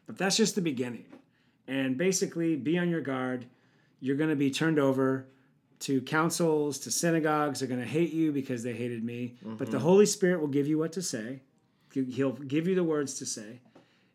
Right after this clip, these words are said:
Speaker 1: And, uh, your own family will turn against you. And the thing that struck me was, "You'll be hated by all for my name's sake.
Speaker 2: Mm-hmm.
Speaker 1: But the one who endures to the end will be saved." And so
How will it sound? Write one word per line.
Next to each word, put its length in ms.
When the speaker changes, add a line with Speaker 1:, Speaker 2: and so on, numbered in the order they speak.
Speaker 1:
And, 380
uh, 140
your 200
own 160
family 380
will 140
turn 200
against 400
you. 220
And 180
the 60
thing 200
that 160
struck 360
me 200
was, 300
"You'll 180
be 140
hated 500
by 320
all 360
for 160
my 180
name's 360
sake. 260
Speaker 2:
Mm-hmm. 440
Speaker 1:
But 160
the 80
one 220
who 100
endures 520
to 120
the 140
end 340
will 140
be 120
saved." 480
And 420
so 540